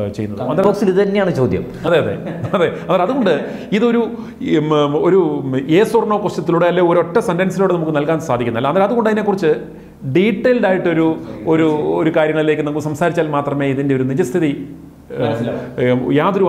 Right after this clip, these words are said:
Speaker 1: ആശങ്കയുമില്ലാതെ ആളുകളുടെ മനസ്സിലേക്ക് എത്തത്തുള്ളൂ. അന്നേരം അതുകൊണ്ട് അത്തരത്തിലൊരു, ഉ, ചർച്ചയാണ് ഞാൻ ആഗ്രഹിക്കുന്നത്.
Speaker 2: അങ്ങനെയാണെങ്കിൽ നമുക്ക് തുടങ്ങാം. ഏ, ഏ-, ഏത് സമയം തൊട്ടാണ്, എപ്പോഴാണ് ഈ സാബു ജേക്കബ് എന്ന് പറയുന്ന വ്യക്തിയായിട്ട് താങ്കൾക്കൊരു relation ഉണ്ടാകുന്നത്, ഒരു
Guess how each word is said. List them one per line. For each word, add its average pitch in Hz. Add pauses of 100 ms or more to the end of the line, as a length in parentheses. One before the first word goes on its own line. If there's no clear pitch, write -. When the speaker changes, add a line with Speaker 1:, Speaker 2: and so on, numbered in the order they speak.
Speaker 1:
ആശങ്കയുമില്ലാതെ 170
ആളുകളുടെ 139
മനസ്സിലേക്ക് 120
എത്തത്തുള്ളൂ. 120
അന്നേരം 208
അതുകൊണ്ട് 226
അത്തരത്തിലൊരു, 226 (420)
ഉ, 175 (140)
ചർച്ചയാണ് 160 (100)
ഞാൻ 131 (120)
ആഗ്രഹിക്കുന്നത്. 107 (160)
Speaker 2:
അങ്ങനെയാണെങ്കിൽ 196
നമുക്ക് 160
തുടങ്ങാം. 117 (180)
ഏ, - (600)
ഏ-, - (400)
ഏത് 254 (160)
സമയം 180 (100)
തൊട്ടാണ്, 131 (160)
എപ്പോഴാണ് 147 (300)
ഈ 127 (640)
സാബു 175 (160)
ജേക്കബ് 170
എന്ന് 143
പറയുന്ന 131
വ്യക്തിയായിട്ട് 123
താങ്കൾക്കൊരു 113
relation 113
ഉണ്ടാകുന്നത്, 85 (300)
ഒരു 151